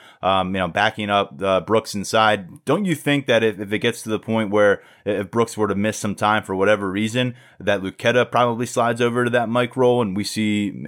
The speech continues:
someone else fill the will. I mean, does, does that make sense? I know they're both in the box, but, um, that, that's kind of, uh, where I s-, where I see Luketa as being the true next guy if they had to turn to someone else at Mike.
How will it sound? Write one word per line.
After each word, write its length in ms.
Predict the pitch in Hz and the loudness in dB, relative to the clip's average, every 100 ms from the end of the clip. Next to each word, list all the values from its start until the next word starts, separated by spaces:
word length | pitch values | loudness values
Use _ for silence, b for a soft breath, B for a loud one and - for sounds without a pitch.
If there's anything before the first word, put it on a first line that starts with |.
| - | -14
someone 340 | 78 110 110 101 | -8 -4 -2 0
else 180 | 107 - | -2 -2
fill 220 | 113 110 | 0 0
the 80 | 92 | 0
will. 340 | 110 160 156 | 4 4 4
I 20 | |
mean, 200 | 120 117 | 0 0
does, 140 | 117 113 | -2 -4
does 200 | 110 107 | -6 -2
that 120 | 143 | 0
make 140 | 143 | 0
sense? 220 | - 147 147 | 0 0 2
I 180 | 139 | 2
know 160 | 147 160 | 4 6
they're 140 | 156 | 4
both 240 | 139 135 123 | 4 2 2
in 100 | 135 | -2
the 80 | 110 | 0
box, 340 | 123 123 - | 2 0 -2
but, 280 | 113 107 - B B - | 2 2 0 B B 0
um, 200 | 107 110 | 2 2
that, 140 | 120 | 0
that's 160 | 127 123 | -2 -2
kind 260 | 135 127 | 0 2
of, 220 | 117 90 87 | 0 -2 -6
uh, 340 | 101 110 - 82 | -6 -4 -8 -4
where 220 | 113 120 | 4 6
I 100 | 120 | 4
s-, 220 | 120 - | 0 -6
where 160 | 117 120 | -2 2
I 140 | 110 | 2
see 220 | - 127 | 2 0
Luketa 360 | 110 113 - 127 | 0 -2 2 2
as 200 | 110 95 | 2 0
being 280 | 110 107 104 | -2 0 -2
the 80 | |
true 280 | - - 120 | -4 -2 -2
next 260 | 113 104 - | 0 -4 -2
guy 240 | 113 110 | 2 2
if 120 | 95 | 2
they 100 | 104 | -2
had 140 | 98 101 | -2 -2
to 60 | |
turn 220 | 92 110 98 | -4 -4 -4
to 60 | |
someone 380 | - 113 104 101 | -4 -2 0 0
else 240 | 101 95 | 0 0
at 80 | 92 | -2
Mike. 420 | 85 90 - - | -2 -4 -4 -16